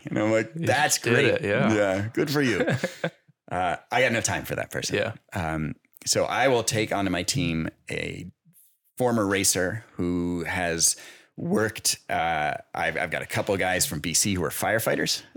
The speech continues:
Speaker 1: Uh, they have some rudimentary medical skills, but man, they know how to package and move.
Speaker 2: Oh,
Speaker 1: And,
Speaker 2: yeah, yeah.
Speaker 1: and, and they know what their assessment is due, and they know when to call someone else in.
Speaker 2: Yeah.
Speaker 1: And that's heaven. And they
Speaker 2: Important.
Speaker 1: can ride and they can do all that. And, and they also make great hors d'oeuvres.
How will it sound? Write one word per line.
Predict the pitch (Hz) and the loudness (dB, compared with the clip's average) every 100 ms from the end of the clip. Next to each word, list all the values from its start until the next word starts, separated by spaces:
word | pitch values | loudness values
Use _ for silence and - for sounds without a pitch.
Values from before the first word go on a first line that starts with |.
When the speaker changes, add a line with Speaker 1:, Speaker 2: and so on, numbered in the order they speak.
| - | -6
Speaker 1:
Uh, | - - | -4 0
they | 147 | 2
have | 175 185 | 2 0
some | - - 139 | -2 0 4
rudimentary | 147 143 139 135 135 | 4 4 4 2 2
medical | 127 123 123 143 | 2 2 2 0
skills, | 143 143 110 | 2 0 0
but | 104 | -2
man, | 104 113 117 | 0 2 2
they | 107 | 2
know | 101 101 98 | 2 2 0
how | 92 | 0
to | 87 | -2
package | - 90 92 92 80 | -4 -6 -4 -4 -2
and | 80 | 0
move. | 85 85 87 - | 0 0 -2 -2
Speaker 2:
Oh, | 120 | 0
Speaker 1:
And, | 151 | 2
Speaker 2:
yeah, | 156 147 - | 2 0 -4
yeah. | 120 117 147 - | -2 -2 -2 -2
Speaker 1:
and, | 98 101 101 - - | -2 0 0 -2 -2
and | 123 123 | 0 2
they | |
know | 127 127 | 2 2
what | 123 117 123 - | 2 2 0 2
their | 120 | 2
assessment | 110 - 120 - 113 | 2 2 2 0 0
is | 110 110 | 0 0
due, | 147 196 | 0 2
and | 143 | 2
they | |
know | 139 147 | 4 4
when | 143 | 4
to | 131 | 2
call | - 107 | 2 2
someone | - 107 98 | 2 2 2
else | 85 - | 2 0
in. | - - - | -2 -6 -2
Speaker 2:
Yeah. | 113 95 | -2 -2
Speaker 1:
And | - 92 | -2 0
that's | 92 82 - - - | 0 -2 -4 -10 -6
heaven. | 101 113 - | -2 0 0
And | 113 | 0
they | 107 | 2
Speaker 2:
Important. | 117 123 107 | 2 2 2
Speaker 1:
can | 110 | 0
ride | 107 107 101 | 2 2 2
and | 95 | 0
they | 92 | -2
can | 98 | 0
do | 95 | 2
all | 87 | 2
that. | 85 85 - - - - | 0 -2 -6 -16 -16 -10
And, | - 85 85 - | -4 0 0 -2
and | 92 87 | -2 0
they | 85 | 0
also | 82 76 71 - | 0 -2 -2 -6
make | - 78 87 | -4 -4 -2
great | - 76 | -2 0
hors | 76 | 0
d'oeuvres. | 71 65 - | -2 -4 -4